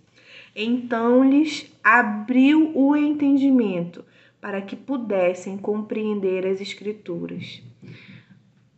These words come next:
Um versículo bíblico que nós podemos orar, para que o Senhor abra o nosso entendimento e que a gente possa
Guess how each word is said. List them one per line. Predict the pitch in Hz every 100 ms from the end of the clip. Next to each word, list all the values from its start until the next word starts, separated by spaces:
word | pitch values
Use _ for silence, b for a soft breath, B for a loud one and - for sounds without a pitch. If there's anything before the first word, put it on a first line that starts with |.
| _
Um | 214
versículo | 220 233 240 214 240 226
bíblico | 202 208 208 214
que | 214
nós | 214 214
podemos | 214 202 202 208
orar, | 214 220 185 165 175 196 -
para | 185
que | 202
o |
Senhor | 196 - 196 196 202 -
abra | 196 226 247 247
o | 226
nosso | 208 202 -
entendimento | 202 202 196 196 185 180 196 196 202
e |
que | -
a | 196
gente | 196 196
possa | 202 190 185